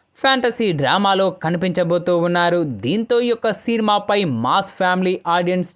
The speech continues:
ఓ రేంజ్లో క్రేజ్ అయితే నెలకొని ఉంది. ఇక ఇప్పటికే విడుదలైన గ్లింప్స్ వీడియో సీనియర్ హీరో సినిమాలో ఓ రికార్డునైతే సృష్టించింది. ఇక ఇప్పుడు హనుమాన్ జయంతి సందర్భంగా విశ్వాంబర నుంచి ఫస్ట్ సింగిల్ రామరామ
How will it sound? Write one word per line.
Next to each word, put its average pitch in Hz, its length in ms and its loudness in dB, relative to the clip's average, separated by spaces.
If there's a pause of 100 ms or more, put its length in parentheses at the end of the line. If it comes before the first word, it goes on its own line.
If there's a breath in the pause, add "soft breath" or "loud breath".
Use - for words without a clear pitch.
(120)
ఓ 147 80 0 (100)
రేంజ్లో 196 640 0 (180)
క్రేజ్ 160 320 0
అయితే 170 300 0
నెలకొని 143 640 -2
ఉంది. 165 260 0 (520 soft breath)
ఇక 220 140 -6
ఇప్పటికే 262 560 -2
విడుదలైన 208 720 0 (180)
గ్లింప్స్ 196 400 -2
వీడియో 202 480 0
సీనియర్ 208 560 -2
హీరో 190 420 0
సినిమాలో 190 640 0 (140)
ఓ 175 60 2 (120)
రికార్డునైతే 180 720 0
సృష్టించింది. 175 840 -2 (560 soft breath)
ఇక 220 140 0
ఇప్పుడు 220 400 2 (120)
హనుమాన్ 208 380 2
జయంతి 196 340 0 (120)
సందర్భంగా 190 720 0
విశ్వాంబర 220 720 0
నుంచి 208 340 -2
ఫస్ట్ 190 380 -2
సింగిల్ 185 400 0
రామరామ 185 580 2